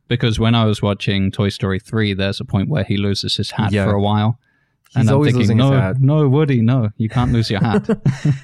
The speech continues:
Speaker 1: <laughs> We've been through this in Toy Story two. You can't
Speaker 2: Right.
Speaker 1: lose it. <laughs>
Speaker 2: You're worth a lot with the hat,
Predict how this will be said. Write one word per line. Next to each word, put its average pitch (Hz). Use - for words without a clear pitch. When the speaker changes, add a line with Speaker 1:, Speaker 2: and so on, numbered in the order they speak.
Speaker 1:
<laughs> -
We've 123
been 127
through 117
this 110
in 110
Toy 113
Story 110
two. 135
You 143
can't 120
Speaker 2:
Right. 107
Speaker 1:
lose -
it. -
<laughs> -
Speaker 2:
You're 110
worth 107
a 95
lot 87
with 95
the 92
hat, 85